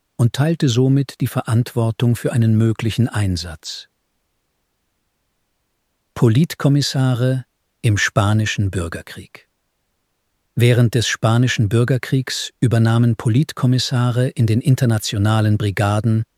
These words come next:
eine bedeutende Aufgabe. Der Schriftsteller Kurt Stern diente zeitweise als Politkommissar der elften Internationalen Brigade.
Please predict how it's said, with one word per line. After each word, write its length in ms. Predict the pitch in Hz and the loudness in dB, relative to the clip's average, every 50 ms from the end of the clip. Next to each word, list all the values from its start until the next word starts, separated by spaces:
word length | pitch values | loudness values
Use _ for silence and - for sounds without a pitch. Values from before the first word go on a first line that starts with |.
| _ _ _ _ _ | _ _ _ _ _
eine 180 | - 110 110 107 | -2 0 0 0
bedeutende 720 | 95 107 - 113 101 110 113 - - 107 101 107 - - | 0 0 0 0 0 0 0 0 -2 0 0 -2 -2 -4
Aufgabe. 600 | 107 92 - - - - 87 82 80 - - - _ _ _ _ _ _ _ _ _ _ _ _ _ _ _ _ _ _ _ _ _ - | -4 -6 -6 -8 -12 -12 -12 -12 -14 -16 -18 -20 _ _ _ _ _ _ _ _ _ _ _ _ _ _ _ _ _ _ _ _ _ -2
Der 120 | 120 110 | 0 0
Schriftsteller 680 | - - 156 156 - - - - - 143 135 135 131 127 | 2 2 2 0 0 -2 -8 -4 -2 0 0 2 0 -2
Kurt 300 | - - 127 104 - - | -2 -2 -2 -2 -2 -4
Stern 580 | - - - 104 107 110 113 120 123 123 123 - - _ _ _ _ _ _ _ - | -4 -2 0 0 2 2 2 2 2 2 0 -4 -8 _ _ _ _ _ _ _ 2
diente 320 | 131 139 143 - - 123 | 4 4 4 4 0 -4
zeitweise 800 | - - - 120 113 120 123 - 117 117 113 117 113 104 117 117 | -4 -4 -4 -2 -2 -2 -2 -2 -2 0 0 0 0 0 -2 -4
als 220 | - 113 104 - - | -4 -4 -6 -6 -6
Politkommissar 1040 | - - 110 101 135 139 - - - 120 110 110 110 - - 117 107 107 110 113 117 - _ _ _ _ _ _ _ - | -2 -2 0 0 0 -2 -2 -4 -2 -2 0 0 0 -2 -2 -4 -2 -2 0 -2 -2 -6 _ _ _ _ _ _ _ -2
der 160 | 123 - - | -2 -2 2
elften 420 | 117 120 120 - - - - 123 127 | 0 0 0 0 -4 -2 0 0 0
Internationalen 960 | - 117 104 - 113 110 104 107 - - 120 104 107 107 107 104 107 107 104 | 0 -2 -2 -2 -2 -2 -2 -2 -4 -4 -2 -2 0 0 0 0 0 -2 -2
Brigade. 580 | 104 104 98 87 107 90 85 85 82 - 85 | -2 -4 -4 -4 -6 -6 -6 -8 -12 -14 -16